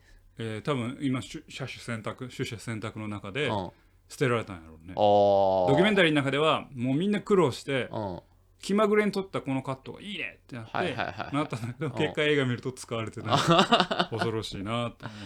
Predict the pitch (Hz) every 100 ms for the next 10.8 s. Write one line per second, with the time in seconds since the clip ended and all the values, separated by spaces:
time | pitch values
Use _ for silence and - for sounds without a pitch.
0 | - - - 143 123 - 185 208 226 240
1 | 240 220 226 180 110 95 78 64 95 135
2 | 214 170 175 127 135 127 120 - _ _
3 | _ 147 208 226 262 247 - 127 131 156
4 | 196 - 180 175 214 240 175 220 247 247
5 | 143 139 127 120 120 110 101 113 98 87
6 | - _ _ _ 127 131 151 131 143 127
7 | - - 101 92 95 90 110 101 113 151
8 | 123 95 - 104 - 170 214 - 101 90
9 | - 107 101 107 107 101 - 117 110 104
10 | - - _ _ _ - 120 123